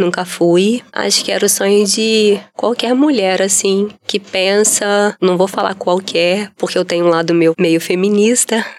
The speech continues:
mas da maioria, né? De casar e ter uma vida mais tranquila, digamos assim, né? Com filhos, cuidar da casa, nada muito além disso.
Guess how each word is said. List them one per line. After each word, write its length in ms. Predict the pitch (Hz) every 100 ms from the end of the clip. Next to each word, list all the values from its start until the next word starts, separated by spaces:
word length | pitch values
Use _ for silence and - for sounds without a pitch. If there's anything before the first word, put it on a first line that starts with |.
| _
mas 1040 | 185 180 190 190 196 202 190 165 165 - -
da 160 | 196
maioria, 600 | 196 208 226 190 160 -
né? 260 | 175 208 240 _ _
De 120 | - 277
casar 440 | 392 381 220 220
e 60 | 220
ter 100 | 220
uma 180 | 226
vida 280 | 214 214 214
mais 260 | 208 214 -
tranquila, 880 | 254 285 330 - 233 160 156 - 151
digamos 380 | 165 165 165 165
assim, 380 | 170 - 170 156
né? 320 | 208 247 254 _
Com 220 | - 392 440
filhos, 640 | 349 277 311 262 180 175
cuidar 240 | - 175 170
da 140 | 208
casa, 760 | - 165 175 196 170 160 156 160 _
nada 400 | - 196 202 208
muito 360 | 208 196 190 196
além 260 | 190 208
disso. 420 | 202 170 165 -